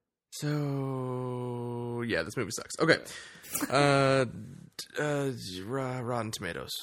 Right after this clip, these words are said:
Speaker 1: What do you think it got?
Speaker 2: Rotten Tomatoes. Uh, I'm hoping for, like, a twenty-eight.
Speaker 1: A twenty-eight. Not, uh,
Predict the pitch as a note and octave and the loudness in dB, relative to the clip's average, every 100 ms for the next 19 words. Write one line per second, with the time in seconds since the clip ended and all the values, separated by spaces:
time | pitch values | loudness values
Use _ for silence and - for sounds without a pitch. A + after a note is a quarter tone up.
0 | - F2 F2 - - - - C#2 B1 - | -10 -10 -8 -10 -12 -14 -16 -12 -12 -12
1 | - G#2 A2 A2 A2+ G#2 F#2+ F2+ D#2 D2 | -8 -6 -4 -8 -10 -8 -8 -6 -8 -8
2 | A#1+ - - - - - - A1+ F2+ G2 | -12 -14 -14 -14 -16 -18 -14 -10 -8 -6
3 | F#2+ F#2 F2 F2 E2+ D2+ D2+ D2+ C2 - | -6 -6 -6 -6 -8 -8 -10 -12 -14 -18
4 | - D#2+ G#2 A2+ A2 F#2+ F2 - D#2+ C#2+ | -16 -14 -10 -10 -10 -10 -14 -14 -12 -12
5 | C2 A1 G1+ G1+ G#1 G#1 G1+ - - _ | -12 -12 -12 -14 -14 -14 -14 -16 -20 _
6 | _ _ _ _ _ _ _ _ _ _ | _ _ _ _ _ _ _ _ _ _
7 | _ _ _ _ _ _ G2+ G2+ G#2+ A2 | _ _ _ _ _ _ -12 -10 -10 -12
8 | A#2 B2+ - - _ _ _ _ _ _ | -12 -14 -18 -20 _ _ _ _ _ _
9 | _ _ - - A#2 D#3 B2+ B2 - _ | _ _ -20 -8 -6 -4 -4 -6 -8 _
10 | _ _ _ _ _ _ _ _ _ _ | _ _ _ _ _ _ _ _ _ _
11 | D#3 F#3+ - - F#3 F3+ F3 F3 | -6 -6 -6 -2 0 2 2 2